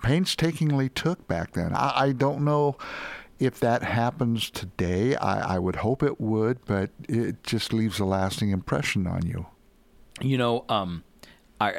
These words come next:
Speaker 2: obviously each place handles this a little bit different, but what I, what I can say for us, uh, at Christ the King, right, is that, uh, of course, First Confession precedes First Communion, and that,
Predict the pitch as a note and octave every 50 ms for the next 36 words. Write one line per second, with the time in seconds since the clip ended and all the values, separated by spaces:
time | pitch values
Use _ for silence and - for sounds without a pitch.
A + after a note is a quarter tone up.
0 | E2 D#2 - A2+ A#2 A2 G2+ F#2 - - F#2 F#2+ - G2 - - - - F#2 F#2
1 | - - - F2+ E2 E2 E2+ - - E2+ - - F#2 F2+ F2 E2+ - E2+ E2+ G2
2 | G2 - - F#2 F#2+ F#2+ G#2 F2+ G2 F#2 F#2 F#2 F2+ F2 - - - G#2+ G2+ G2
3 | G2+ - - G2+ F#2+ - - C#3 B2 A#2+ A2+ - A2 G#2 G#2+ A2 - - - -
4 | _ - F#2+ F#2 E2+ E2 E2+ - - - _ - D2+ - - - - - G2 -
5 | - - - - - A#3+ B3 D3+ G#2+ G2+ G2 F#2 F#2+ F#2+ G2+ G2 F#2 G#2 F#2+ -
6 | - - - - - - - - - C3 A#2 - - B2 A#2 - - D#3 D3+ C#3
7 | - - - G#2+ G2 F#2+ - - - - - - F#2 F2 - E2+ E2+ - C3 A#2+
8 | - - - - F#2 F2+ - - E2+ F2 - - - F2 G2 A2 G2 F2 F2 F#2
9 | - - B2+ G#2 - _ _ _ - - - - A#2+ A#2 A#2 A#2 A2+